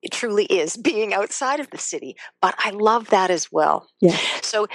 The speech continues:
Speaker 1: so that's when we can look at when, when speed and when hurrying, it, when, when it's just speed or when it's hurrying and rushing, because those are different things.
Speaker 2: Mm-hmm.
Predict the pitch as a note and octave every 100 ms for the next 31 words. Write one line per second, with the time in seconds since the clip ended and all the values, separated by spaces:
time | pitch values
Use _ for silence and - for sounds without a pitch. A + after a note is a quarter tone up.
0 | - - A#3 G3 F#3 B3+ G#4 - C#4+ B3
1 | B3 - G#3+ F3+ F#3+ C4+ - - F#3 E3
2 | - - - - F3+ D#3+ E3 A#3 C4+ D4
3 | D4 - G3 A#3 B3+ B3+ - - - -
4 | C4+ C4+ F#3 F3 - F#3+ F#3 G#3 G#3 G3
5 | - - B3 C4+ B3+ D#3 C3+ - E3 -
6 | - A#3+ A#3 C#4+ D4 D4 A#3+ - C#4 C#4
7 | - - C#4+ C#4+ G3 D#3+ E3 - - G3+
8 | G3 G#3 G#3+ - - G#3 G#3 G3 G3 F#3
9 | E3+ D#3+ D#3 - C3 A#2 D3 E3 F3+ F3+
10 | E3+ E3 C#3+ - C#3 G3 - G#3 D#3+ E3